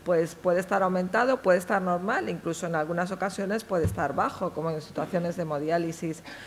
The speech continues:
eh, asociadas a, a desnutrición. Esto ya nos, eh, confunde, ¿no? Porque no es lo mismo tratar a un paciente con una enfermedad renal crónica en estadios iniciales que tratar a un paciente en estadios finales o en, en terapia renal, eh, sustitutiva.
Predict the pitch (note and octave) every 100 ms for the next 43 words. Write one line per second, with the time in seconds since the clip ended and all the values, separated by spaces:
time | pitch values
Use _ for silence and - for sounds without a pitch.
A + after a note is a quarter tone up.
0 | - F3+ D#3 E3 F3 F3+ E3 E3+ F#3+ E3+
1 | D3+ - D3 D3 D#3 - C#3+ - C3+ -
2 | - - - - G3+ A#3+ A3 A#3 A#3+ G3+
3 | F#3 - - D3 - E3 C#3+ G#3 F#3+ D#3+
4 | D#3 G3 - E3+ D#3+ E3+ F#3 F#3 F#3+ G3+
5 | F3 D#3+ F3 F3+ F3+ F3+ G3 F3+ F#3 E3
6 | D#3+ E3+ E3 E3 E3 E3+ E3+ E3+ E3 F3
7 | E3+ F#3+ F#3+ E3 D3+ D3+ F3 E3+ F3 G3
8 | F#3 G3 G3 A3 A3+ G3+ D#3 E3+ E3+ E3+
9 | E3 D#3+ F3 E3 F3+ F#3 F#3 - - -
10 | F3 E3+ E3+ E3 F3+ - F#3 F3+ F#3 G3+
11 | - E3 D#3 D#3 - D#3 D3 C#3+ D3+ D#3+
12 | F3 D#3+ D#3 D#3+ D#3 D#3+ - D3+ D3 C#3+
13 | - D3 - C3 - C#3 B2